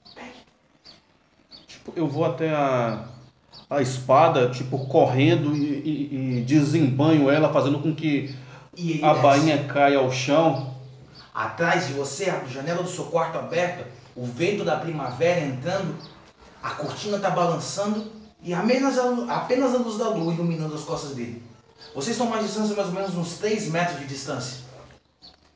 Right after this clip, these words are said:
Speaker 1: O corpo dele, Kennedy, é magro, com alguma definição, extremamente branco, mas muito mais cicatrizes do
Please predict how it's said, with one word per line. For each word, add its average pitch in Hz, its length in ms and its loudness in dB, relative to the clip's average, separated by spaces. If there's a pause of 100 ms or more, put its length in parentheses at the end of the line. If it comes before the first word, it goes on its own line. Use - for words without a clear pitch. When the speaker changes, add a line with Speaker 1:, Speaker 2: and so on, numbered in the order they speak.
(160)
Speaker 1:
O 131 140 -8
corpo 247 420 4
dele, 196 340 -2
Kennedy, 147 420 -4
é 214 60 2
magro, 208 680 0
com 165 120 2
alguma 208 320 0
definição, 196 920 -4 (180)
extremamente 247 840 -2
branco, 165 460 0 (800)
mas 165 260 0
muito 247 280 2
mais 240 200 2
cicatrizes 226 1000 -4
do 170 100 -2